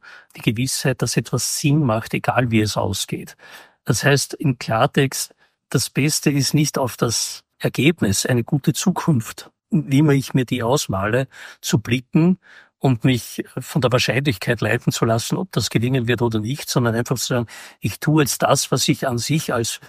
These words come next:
für gut und sinnvoll und wichtig erachte."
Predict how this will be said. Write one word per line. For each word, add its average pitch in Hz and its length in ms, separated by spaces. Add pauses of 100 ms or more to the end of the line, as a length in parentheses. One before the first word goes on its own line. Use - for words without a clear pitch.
(200)
für - 180
gut 160 280
und 139 100
sinnvoll 139 520
und 117 140
wichtig - 500
erachte." - 500